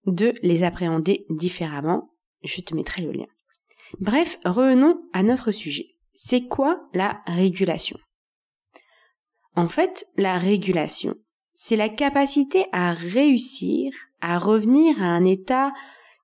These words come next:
disons, d'activation cérébrale, te permettant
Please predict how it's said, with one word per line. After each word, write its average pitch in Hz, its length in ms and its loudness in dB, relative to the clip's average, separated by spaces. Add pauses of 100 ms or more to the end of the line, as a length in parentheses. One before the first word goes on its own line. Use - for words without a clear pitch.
disons, 214 400 2
d'activation 240 920 0
cérébrale, 190 720 0 (500)
te 254 180 2 (200)
permettant 240 840 2